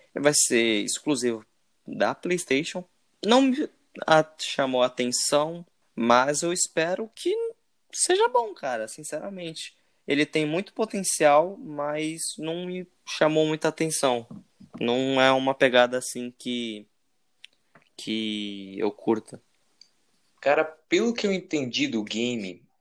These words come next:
Speaker 2: é, você é um, você é o protagonista, né?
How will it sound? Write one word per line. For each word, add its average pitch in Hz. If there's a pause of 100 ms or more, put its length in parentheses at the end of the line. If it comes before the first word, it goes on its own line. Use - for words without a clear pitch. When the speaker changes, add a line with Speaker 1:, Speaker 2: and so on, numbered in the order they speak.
Speaker 2:
é, 107
você 117
é 131
um, 120
você -
é -
o 110
protagonista, 143
né? 190